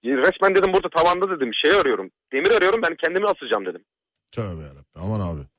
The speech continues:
Speaker 2: deme öyle şeyler.
Speaker 1: Ay şaka yapmıyorum, ciddiyim. Öyle böyle değilim. Öyle bir sıkılıyorum. Kapı açık, pencere açık. Hava girmiyor eve. Hava girse de ben etkilenmiyorum. Kafamı dışarı çıkarıyorum, yıkıyorum, ediyorum, tutuyorum. Tavan,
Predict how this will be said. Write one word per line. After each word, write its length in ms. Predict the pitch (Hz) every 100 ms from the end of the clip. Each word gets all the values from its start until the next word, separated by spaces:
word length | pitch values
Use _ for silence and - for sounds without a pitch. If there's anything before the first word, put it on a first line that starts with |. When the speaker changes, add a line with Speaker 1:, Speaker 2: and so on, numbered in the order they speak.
| -
Speaker 2:
deme 160 | 110
öyle 160 | 107 90
şeyler. 420 | - 78 67 _ _ _ _ -
Speaker 1:
Ay 120 | - -
şaka 160 | - -
yapmıyorum, 320 | - 262 202
ciddiyim. 480 | 131 - 226 247 139
Öyle 260 | 113 131 220
böyle 200 | 254 226
değilim. 280 | 180 170 123 120
Öyle 140 | 165
bir 80 | 240
sıkılıyorum. 400 | - 202 170 135
Kapı 240 | 110 123 214
açık, 300 | 214 - -
pencere 360 | 135 143 196
açık. 320 | 220 196 147 - _
Hava 280 | _ 120 160
girmiyor 520 | 180 233 240 202 139 123
eve. 220 | 120 113 - _
Hava 180 | 131 143
girse 300 | 175 185 196
de 100 | 180
ben 160 | 135 139
etkilenmiyorum. 680 | - 139 170 240 208 135 101 _ _ _
Kafamı 300 | - 135 180
dışarı 260 | 180 202 196
çıkarıyorum, 460 | - 208 196 202 190 139
yıkıyorum, 440 | 135 185 190 196
ediyorum, 380 | 151 160 190 190
tutuyorum. 340 | 175 - 220 226
Tavan, 440 | 214 214 220 214